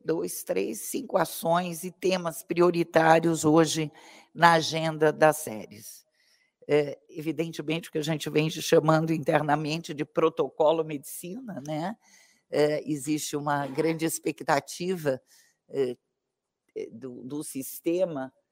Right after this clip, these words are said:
é, de ensino superior no Brasil, tanto o, o federal como o, o, o setor privado, né, no sentido do, é, de uma nova, é, regulação para a, o, abertura da oferta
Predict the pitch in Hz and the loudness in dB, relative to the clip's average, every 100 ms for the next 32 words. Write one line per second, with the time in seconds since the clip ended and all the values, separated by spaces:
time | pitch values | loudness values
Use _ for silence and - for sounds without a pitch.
0 | _ _ _ - - 131 156 151 - 151 | _ _ _ -10 -10 -10 -10 -8 -6 -8
1 | - 123 143 143 123 120 107 123 147 190 | -2 0 2 2 0 -2 -2 2 4 2
2 | 156 - 135 131 131 104 - 123 117 - | 2 4 4 4 0 0 0 0 2 2
3 | 113 - 117 113 117 110 120 156 190 135 | 0 4 4 6 4 6 8 8 8 2
4 | - 117 131 113 117 - 110 - 107 - | -2 0 0 -4 -8 -6 -8 -6 -10 -10
5 | 123 - 107 120 110 - 113 117 131 156 | -12 -12 -10 -8 -8 -8 -8 -4 -2 -2
6 | 156 127 135 170 - - - _ 151 151 | -6 -4 -4 -4 -10 -20 -20 _ -4 -4
7 | - 151 135 147 147 151 156 143 147 151 | -4 -6 -4 -4 -4 -2 -6 -4 -2 0
8 | 160 170 _ _ _ - - 69 64 - | 0 -4 _ _ _ 0 4 4 4 0
9 | - 127 160 165 147 151 156 147 156 147 | -4 -8 -2 0 2 4 4 2 2 2
10 | 147 - 143 135 147 175 165 170 143 - | 2 0 0 0 0 -2 0 0 0 -2
11 | - 147 160 160 _ - 156 151 156 - | -2 0 -2 -6 _ 0 0 2 0 4
12 | 160 147 - - 170 - 165 180 151 - | 4 4 0 -2 -2 0 2 2 0 -4
13 | 196 180 170 165 160 - - 170 170 - | 2 4 6 4 2 0 4 6 6 0
14 | 170 | -8